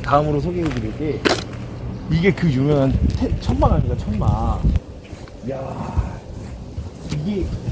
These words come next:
이게 야전 텐트. 그러니까 십오 인승, 삼십 인승? 아, 인승이 된다.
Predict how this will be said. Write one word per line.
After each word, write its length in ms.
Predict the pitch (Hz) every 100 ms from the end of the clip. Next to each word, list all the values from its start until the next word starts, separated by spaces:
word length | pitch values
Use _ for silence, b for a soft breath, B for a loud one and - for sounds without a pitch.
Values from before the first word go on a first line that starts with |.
| -
이게 260 | 165 196 156
야전 380 | - 160 240 202
텐트. 420 | 196 - 147 104
그러니까 340 | - - 175
십오 320 | 170 294 359
인승, 280 | 349 294 247
삼십 320 | 233 302 294 285
인승? 340 | 247 214 294 -
아, 140 | 135
인승이 520 | 135 139 175 208 247 220
된다. 260 | 147 95